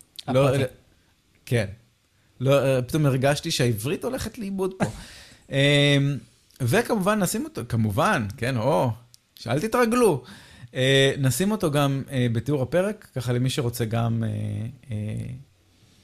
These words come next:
Speaker 1: אנחנו, אנחנו אולי, אולי נעשה את זה, אולי לא.
Speaker 2: יאללה, בכיף.
Speaker 1: כן, בוא, בוא נשאיר את זה בסימן שאלה,
Speaker 2: כן.
Speaker 1: אבל אנחנו נצפה, אה, בסרטון.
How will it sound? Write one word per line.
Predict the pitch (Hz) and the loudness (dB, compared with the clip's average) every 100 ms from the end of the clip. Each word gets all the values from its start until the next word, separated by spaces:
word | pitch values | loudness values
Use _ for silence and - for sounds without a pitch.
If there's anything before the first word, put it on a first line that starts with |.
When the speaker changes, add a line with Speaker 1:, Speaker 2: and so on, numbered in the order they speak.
| _ _ | _ _
Speaker 1:
אנחנו, | 123 110 104 107 113 | -4 -4 -4 -6 -4
אנחנו | 123 120 147 | -4 -4 -4
אולי, | 127 139 214 | -2 -2 -4
אולי | 143 123 | -6 -6
נעשה | 185 - 202 | -6 -6 -8
את | 196 | -10
זה, | 170 | -10
אולי | - 110 117 180 | -10 -6 -4 -2
לא. | 185 180 185 233 _ _ _ _ - | -4 -6 -8 -16 _ _ _ _ -14
Speaker 2:
יאללה, | 104 117 | -12 -12
בכיף. | 113 107 - 151 - - _ _ - | -12 -12 -12 -14 -16 -20 _ _ -16
Speaker 1:
כן, | - | -12
בוא, | - 156 135 147 | -12 -12 -8 -8
בוא | 151 | -8
נשאיר | 160 160 170 160 | -10 -10 -10 -8
את | |
זה | 151 | -6
בסימן | 127 120 127 131 | -6 -6 -4 -4
שאלה, | 131 117 127 202 226 | -4 -6 -4 -6 -6
Speaker 2:
כן. | 123 | -2
Speaker 1:
אבל | 120 120 | 0 0
אנחנו | 117 123 | 0 -2
נצפה, | 117 - 143 139 - _ - | -4 -4 -4 -4 -8 _ -8
אה, | 120 110 | -4 -4
בסרטון. | 110 - 107 110 107 | -4 -6 -8 -8 -12